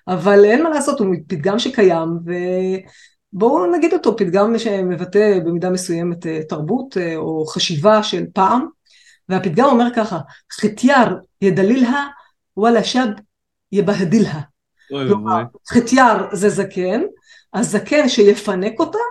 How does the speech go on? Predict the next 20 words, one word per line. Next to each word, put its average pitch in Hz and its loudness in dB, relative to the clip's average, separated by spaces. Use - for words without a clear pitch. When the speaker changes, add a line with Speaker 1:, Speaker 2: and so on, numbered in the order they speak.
Speaker 1:
ולא 202 0
נער 202 2
שב 277 -2
שיבהדילהה, 190 2
מהמילה 180 0
בהדלה, 180 0
שזה 302 2
לי-, 269 -2
מישהו 311 -2
שיתייחס 254 0
אליה, 220 4
נער 233 4
שיתייחס 208 -6
אליה 185 0
לא 190 2
יפה, 202 0
או 160 -4
לא 180 -2
בכבוד, 190 2
או 160 -8